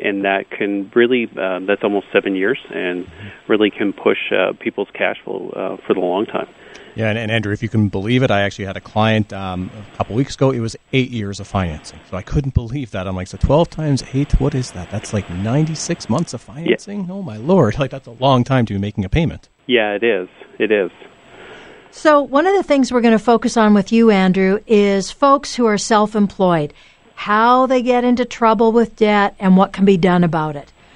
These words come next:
Speaker 3: Um, so let's talk about sort of the most common thing that you come across.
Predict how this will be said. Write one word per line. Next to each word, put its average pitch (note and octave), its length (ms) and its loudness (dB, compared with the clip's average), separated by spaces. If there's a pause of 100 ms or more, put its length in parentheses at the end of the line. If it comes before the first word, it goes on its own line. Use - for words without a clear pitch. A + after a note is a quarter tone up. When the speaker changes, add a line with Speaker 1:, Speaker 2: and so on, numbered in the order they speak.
(160)
Speaker 3:
Um, A3+ 380 4 (160)
so C#4 560 2 (220)
let's D#4 360 -4
talk E4 300 2
about B3+ 420 4
sort D4 240 2
of C#4 80 2
the C4 80 4
most A#3 280 0
common B3 380 6
thing G#3 260 6
that F#3 80 4
you F#3+ 160 4
come F#3 220 2
across. D3+ 600 -2